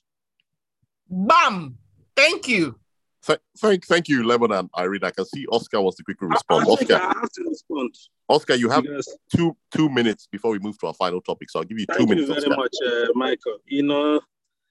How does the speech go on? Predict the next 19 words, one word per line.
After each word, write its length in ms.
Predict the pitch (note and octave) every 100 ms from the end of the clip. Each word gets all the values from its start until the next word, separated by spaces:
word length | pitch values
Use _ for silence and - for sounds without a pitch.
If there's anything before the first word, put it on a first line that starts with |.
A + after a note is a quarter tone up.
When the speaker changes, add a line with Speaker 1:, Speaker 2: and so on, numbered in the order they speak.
| _ _ _
Speaker 3:
you 120 | E3+
know, 120 | G3 G#3
sometimes 580 | G3+ F3+ G3 G3 E3+
when 160 | F3+ F3+
I 80 | A3
look 200 | G#3 E3
at 140 | D#3
these 160 | E3 D3+
politicians, 640 | D3+ C3 - C#3+ C#3 B2
I 140 | A#2 A#2
laugh 320 | B2 A#2+ - -
because 340 | - B2+ -
they 80 | C#3+
don't 240 | D3 F3
know 80 | E3+
my 120 | D#3+ B2+
level 340 | C3 B2+ C#3
in 80 | B2+ C#3+
politics. 600 | C#3 A#2 - - -